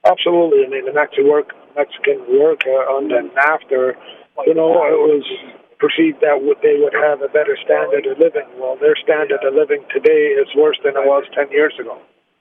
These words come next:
They have not benefited at all, other than having jobs. But, you know, uh, what they're paid is equivalent to two dollars a day.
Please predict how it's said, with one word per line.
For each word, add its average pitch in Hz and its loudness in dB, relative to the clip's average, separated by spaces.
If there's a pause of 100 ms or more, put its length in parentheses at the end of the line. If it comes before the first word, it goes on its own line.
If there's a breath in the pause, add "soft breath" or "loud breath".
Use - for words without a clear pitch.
(160)
They 127 2
have 147 0
not 143 0 (360)
benefited 147 0
at 131 -2
all, 139 2 (360)
other 156 2
than 147 -4 (100)
having 139 -2
jobs. 143 0 (320)
But, 139 0 (100)
you 143 -4
know, 135 2
uh, - -4
what 143 2
they're 135 -2
paid 156 0
is 131 -4 (580)
equivalent - 0
to 139 -2 (120)
two 160 0
dollars 139 0
a 123 -8
day. 151 0